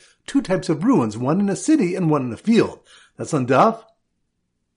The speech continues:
Yud Gimel. Good. Number nine. Which Daf do we learn that Yisrael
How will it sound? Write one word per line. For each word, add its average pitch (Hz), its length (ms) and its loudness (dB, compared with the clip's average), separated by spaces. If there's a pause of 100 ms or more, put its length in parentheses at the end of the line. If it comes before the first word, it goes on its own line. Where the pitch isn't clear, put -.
(1600)
Yud 123 260 -2
Gimel. 123 380 -4
Good. 185 200 6
Number 156 200 0
nine. 135 460 -2
Which 180 160 -4
Daf 185 160 -2
do 165 60 -2
we 156 80 0
learn 160 80 2
that 127 120 -2
Yisrael 175 560 0